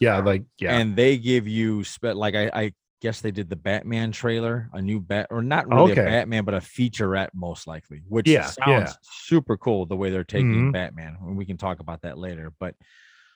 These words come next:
Speaker 2: um, yeah, so the Spider-Man one came out, and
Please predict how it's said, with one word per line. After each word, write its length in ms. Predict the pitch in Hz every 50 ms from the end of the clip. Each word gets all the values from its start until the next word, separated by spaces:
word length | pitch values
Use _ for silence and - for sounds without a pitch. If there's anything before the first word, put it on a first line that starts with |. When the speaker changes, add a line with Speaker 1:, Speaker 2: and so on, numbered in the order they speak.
| _ _ -
Speaker 2:
um, 440 | 131 127 117 110 101 92 87 85 - _ _ _ _ _ _ _ _ _ _
yeah, 220 | - 147 165 143 117
so 140 | - - 147
the 100 | 139 135
Spider-Man 500 | - - - 147 151 160 156 156 156 151
one 280 | 147 147 147 143 135 - _ _ _ _
came 200 | - 139 135 123
out, 200 | 104 98 104 - _ _ _ _ _ -
and 380 | 120 123 120 117 113 110 101